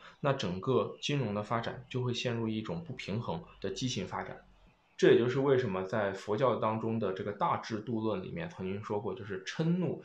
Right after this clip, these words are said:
是三毒之中最重，其咎最深，也是各种心病最难医治的三毒之一。那么很多人也可能会问，就是如何去修炼自己内心，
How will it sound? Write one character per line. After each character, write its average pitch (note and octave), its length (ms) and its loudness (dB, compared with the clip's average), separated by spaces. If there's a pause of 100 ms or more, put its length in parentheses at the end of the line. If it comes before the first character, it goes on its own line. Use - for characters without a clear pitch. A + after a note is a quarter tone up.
(140)
是 - 180 0
三 D3 300 0
毒 A2 120 -2
之 B2+ 140 -4
中 C3+ 220 -2
最 C#3+ 240 0
重， - 260 -2 (240)
其 - 320 -2
咎 C#3+ 220 2
最 C3 280 2
深， B2 380 0
也 G2 80 -2
是 C3+ 160 -4
各 D#3 140 -2
种 F#2+ 160 -2
心 D3 280 -2
病 C3+ 280 -2 (100)
最 B2+ 160 8
难 B2+ 260 6
医 F3+ 140 2
治 E3 160 0
的 F#2+ 140 0
三 B2 260 -2
毒 F#2+ 120 -2
之 G2 180 -6
一。 G2+ 200 -8 (360)
那 E3+ 80 4
么 D#3 80 6
很 C3+ 120 2
多 A#2+ 140 4
人 C3 120 2
也 C3 60 2
可 G#2 120 -2
能 G2+ 120 -2
会 B2 80 0
问， A#2+ 240 2
就 G#2+ 60 -6
是 A2+ 80 -4
如 A2 240 0
何 D#3+ 160 0
去 B2+ 160 -2
修 D3 240 -2
炼 C#3 220 0
自 B2 100 -4
己 G#2 120 -4
内 A2 220 -2
心， A#2+ 320 -4